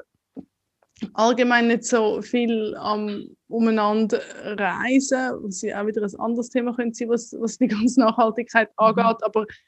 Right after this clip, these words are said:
Speaker 1: so das Unterwegssein, ähm, ich denke, wenn man daheim ist und so eben so seine, seine Gläser kann haben, <laughs> oder ist das irgendwie das eine,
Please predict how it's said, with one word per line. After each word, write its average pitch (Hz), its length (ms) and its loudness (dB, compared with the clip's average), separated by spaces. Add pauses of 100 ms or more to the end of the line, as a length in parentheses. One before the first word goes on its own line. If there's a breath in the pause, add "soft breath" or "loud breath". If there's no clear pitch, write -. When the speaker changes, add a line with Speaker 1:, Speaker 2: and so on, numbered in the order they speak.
(300 soft breath)
Speaker 1:
so - 140 2
das 247 140 4
Unterwegssein, 226 1800 2 (760)
ähm, 220 380 -2
ich 202 80 -4
denke, 233 240 4
wenn 240 100 4
man 226 80 4
daheim 226 640 6
ist 240 120 2
und 226 160 0
so 233 160 2
eben 226 220 4
so 220 340 2 (360 loud breath)
seine, 233 500 4
seine 233 220 4
Gläser 240 320 6
kann 220 240 6
haben, 254 480 10
<laughs> - 20 6
oder 294 180 10
ist 262 200 10
das 269 220 10
irgendwie 247 360 4
das 240 100 2
eine, 233 280 4